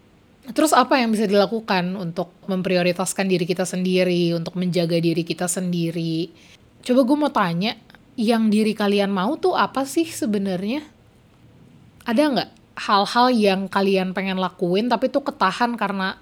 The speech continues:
orang lain gitu? Kalian pengen banget nih ngelakuin,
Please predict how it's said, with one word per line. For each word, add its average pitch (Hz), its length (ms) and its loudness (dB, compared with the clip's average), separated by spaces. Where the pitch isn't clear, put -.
orang 190 240 -2
lain 247 300 2
gitu? 175 320 -4
Kalian 226 240 0
pengen 214 400 0
banget 170 400 -2
nih 254 160 -6
ngelakuin, 214 720 -4